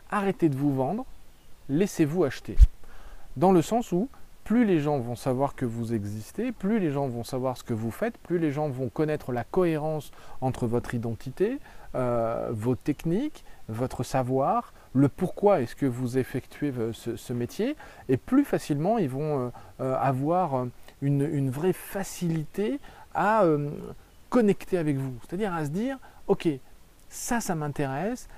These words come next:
ça, ça me parle, ça, ça me touche, euh, donc j'ai envie de travailler avec lui. » Plus les gens vont être capables de s'identifier à vous, à votre métier, à votre mission, à pourquoi est-ce que vous faites ces choses-là,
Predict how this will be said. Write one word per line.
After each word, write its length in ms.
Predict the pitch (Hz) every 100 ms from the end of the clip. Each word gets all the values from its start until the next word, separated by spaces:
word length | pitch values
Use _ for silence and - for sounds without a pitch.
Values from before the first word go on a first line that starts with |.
| - -
ça, 220 | - 240
ça 180 | - 156
me 80 | 143
parle, 320 | 135 143 226 - -
ça, 240 | - - 240
ça 160 | -
me 80 | 165
touche, 480 | 135 131 208 - - - - -
euh, 520 | 151 143 139 135 135 135
donc 240 | 208 220
j'ai 80 | 160
envie 200 | 147 202
de 40 |
travailler 340 | - 143 135 165
avec 300 | 139 127 127
lui. » 120 | 107 - - - - - - - -
Plus 240 | 269 302
les 120 | 262 170
gens 220 | 156 151
vont 220 | 131 131
être 240 | 127 -
capables 580 | 113 143 - 143 127 117 - - - - - -
de 340 | 104 117 120 143
s'identifier 1040 | - - 180 185 165 - 139 - 143 131 117 - - - - - - - -
à 100 | 123
vous, 280 | 117 170 320 -
à 120 | 110
votre 200 | 110 113
métier, 440 | 127 123 - 233 302 - - -
à 80 | -
votre 240 | 117 120
mission, 400 | 139 - 202 277
à 80 | 160
pourquoi 360 | - 143 - 147
est-ce 100 | -
que 80 |
vous 120 | 131 123
faites 220 | 131 117
ces 80 | 123
choses-là, 480 | - 120 120 165